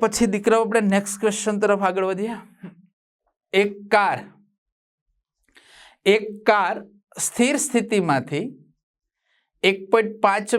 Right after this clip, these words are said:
મીટર પ્રતિ સેકન્ડના પ્રવેગ સાથે સુરેખ માર્ગ પર ગતિ શરૂ કરે છે. ઓકે, જ્યારે તેની પાછળ એકસો પચાસ મીટર દૂર રહેલી એક બીજી કાર સ્થિર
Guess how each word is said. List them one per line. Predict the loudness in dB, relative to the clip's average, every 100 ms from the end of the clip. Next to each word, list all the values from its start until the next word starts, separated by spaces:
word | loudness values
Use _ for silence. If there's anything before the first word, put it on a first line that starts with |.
| 2
મીટર | 2 0 -2
પ્રતિ | -4 -4 -2
સેકન્ડના | -2 -2 -2 -4 -6 0
પ્રવેગ | 2 2 0 -4
સાથે | -2 -2 -2 -4
સુરેખ | -2 -2 -2 -2
માર્ગ | -2 -2 -4
પર | -4 -2
ગતિ | -4 -6 -2
શરૂ | 0 0 -2
કરે | -2 -2
છે. | -6 -8 -8
ઓકે, | -4 -6 -6 _ _ _ _ -20 _ 0
જ્યારે | 2 2 2
તેની | 0 0 -4 -2
પાછળ | -2 -2 -6 0 2 0 -6 _ -12
એકસો | -6 -2 0 0
પચાસ | -2 -2 -2 -4 -6
મીટર | 0 0 0
દૂર | 0 0 2
રહેલી | 2 2 0 -2
એક | -2
બીજી | -4 -2 -2 0
કાર | -4 -6 _ _ _ _ -18 -14
સ્થિર | -2 -2 0